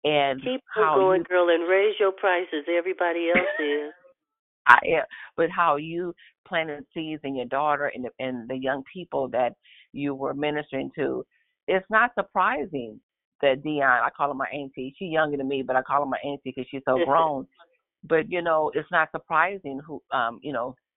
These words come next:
Speaker 1: she is who she is today and how she is blessing us, you know, of all
Speaker 2: Amen.
Speaker 1: ages. And now you guys. And so I, your declaration really touched me because right before, um, the call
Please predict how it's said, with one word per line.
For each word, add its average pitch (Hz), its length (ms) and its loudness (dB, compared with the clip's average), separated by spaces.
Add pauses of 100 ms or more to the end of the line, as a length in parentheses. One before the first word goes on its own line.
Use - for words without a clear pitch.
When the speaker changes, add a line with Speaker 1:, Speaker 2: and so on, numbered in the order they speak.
(140)
Speaker 1:
she 180 80 -10
is 135 180 -4
who 143 200 -6
she 139 120 -6
is 143 260 -2
today 151 360 -4
and 135 80 -4
how 139 220 4 (120)
she 160 180 -6
is 135 180 -4
blessing 135 420 -2
us, 143 240 2 (640)
you 143 140 -4
know, 110 320 -2 (400)
of 135 260 4
all 147 220 0
Speaker 2:
Amen. 143 180 -8
Speaker 1:
ages. 139 440 -10 (640)
And 135 180 0
now 127 200 2
you 135 220 -6
guys. 127 340 0
And 127 140 -10
so 135 280 0
I, 175 240 0 (440)
your 170 460 0
declaration 151 720 -8
really 139 220 -4 (100)
touched 208 260 -8
me 143 160 -6
because 135 340 -6
right 165 240 0
before, 160 420 -2 (560)
um, 135 180 4
the 135 80 -4
call 151 460 2